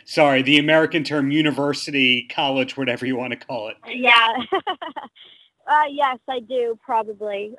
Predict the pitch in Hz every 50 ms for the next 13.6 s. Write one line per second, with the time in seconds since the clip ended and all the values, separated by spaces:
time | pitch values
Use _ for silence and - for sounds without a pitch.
0 | - 226 226 226 220 220 214 220 220 226 - _ _ - 240 277 294 285 269 262
1 | 277 269 269 262 262 254 262 262 262 254 240 233 220 - 240 - 254 240 233 226
2 | - _ _ _ _ _ - - - 240 226 220 208 202 202 202 - _ _ _
3 | _ _ _ _ _ _ _ - - 254 247 233 214 - - - 247 247 240 233
4 | 233 226 226 226 - 240 226 233 240 240 226 220 214 208 214 190 233 220 214 202
5 | _ _ _ - 233 240 233 - - 240 226 220 - - 233 214 208 202 190 _
6 | - - - _ - - 214 208 202 196 180 - 220 240 247 - - - 349 359
7 | 392 381 _ _ _ - - - _ - - 233 240 233 220 220 214 208 208 208
8 | 202 - 226 208 196 190 - - - 202 202 - _ - - 202 190 185 190 220
9 | - _ _ _ _ _ _ _ - - 226 220 214 214 - 262 226 - 214 214
10 | 285 - - 277 - - 220 302 320 339 359 262 302 285 - 277 - 294 262 -
11 | 269 _ - 269 247 - 233 220 - - 240 240 233 214 202 196 196 208 - -
12 | 269 269 269 262 254 254 277 285 - 220 226 233 226 226 220 - - 202 190 _
13 | _ - 220 208 202 202 190 202 196 190 190